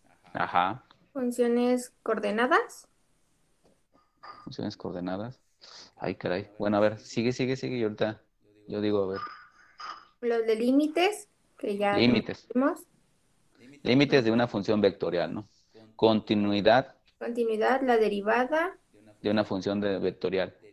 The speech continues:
Speaker 1: Derivada y diferencial de una función vectorial. Vamos viendo, estoy, eh, para que ustedes vean, este, que,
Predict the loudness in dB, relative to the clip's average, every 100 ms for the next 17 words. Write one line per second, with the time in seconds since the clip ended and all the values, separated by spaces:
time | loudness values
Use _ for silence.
0 | -14 0 2 6 6 6 6 6 4 0
1 | -2 0 0 2 0 -2 -4 -4 -2 -2
2 | -2 -2 -2 -2 _ _ _ _ _ _
3 | -20 -6 4 6 6 4 2 0 0 2
4 | 2 0 0 0 2 2 2 -2 0 2
5 | 4 4 2 0 -6 -2 -2 -4 -6 -4
6 | -4 -4 -4 -6 -8